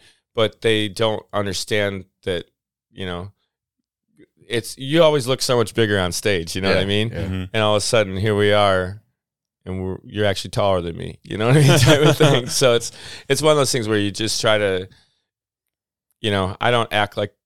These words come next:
Speaker 1: anything's out of place. I'm just like, "Oh, yeah, yeah, you could do that."
Speaker 3: Mm-hmm.
Speaker 1: You know what I mean? And so, um, those opportunities oftentimes come in some of those scenarios like you're talking about, like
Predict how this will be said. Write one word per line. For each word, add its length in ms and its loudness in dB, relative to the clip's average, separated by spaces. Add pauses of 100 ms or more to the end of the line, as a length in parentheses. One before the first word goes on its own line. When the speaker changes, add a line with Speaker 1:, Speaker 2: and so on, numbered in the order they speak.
(440)
Speaker 1:
anything's 840 -4 (440)
out 180 2
of 80 -12
place. 380 -2
I'm 60 -12
just 80 -10
like, 100 -8
"Oh, 80 2
yeah, 220 4
yeah, 180 0
you 180 -6
could 160 -10
do 120 -6
that." 180 -10 (180)
Speaker 3:
Mm-hmm. 300 -8
Speaker 1:
You 60 -8
know 80 -4
what 40 -2
I 40 -6
mean? 300 -8
And 220 -8
so, 380 -2 (1040)
um, 520 -4
those 540 -2
opportunities 480 -2
oftentimes 480 -4
come 240 -4
in 280 -8 (640)
some 240 -4
of 60 -2
those 160 -2
scenarios 440 -4
like 140 -8
you're 80 -10
talking 320 -4
about, 280 -8
like 180 -12